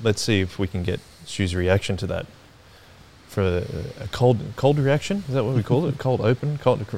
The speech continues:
Speaker 1: cold reaction to hearing those, those quotes, and then we'll, we'll see what comes out of that.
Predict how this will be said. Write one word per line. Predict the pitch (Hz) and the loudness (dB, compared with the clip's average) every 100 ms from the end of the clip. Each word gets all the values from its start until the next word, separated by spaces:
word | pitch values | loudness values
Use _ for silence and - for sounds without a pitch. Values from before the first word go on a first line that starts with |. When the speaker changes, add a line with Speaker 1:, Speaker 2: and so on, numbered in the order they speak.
| - | 0
Speaker 1:
cold | 127 120 | 2 4
reaction | 101 110 - 131 | 4 4 2 -2
to | 110 107 95 | 0 0 -2
hearing | - 101 95 92 | 0 0 0 0
those, | 92 92 - - - - - - - - - - - | -2 -2 -6 -10 -16 -20 -20 -20 -20 -20 -20 -10 0
those | 98 - | 0 2
quotes, | 104 92 95 | 2 2 0
and | |
then | 90 | 0
we'll, | 87 92 - | 0 -4 -6
we'll | 101 87 | -6 -4
see | 104 | -2
what | 92 95 | -2 -4
comes | - 95 95 | -4 -2 0
out | |
of | 87 | 0
that. | 101 | 0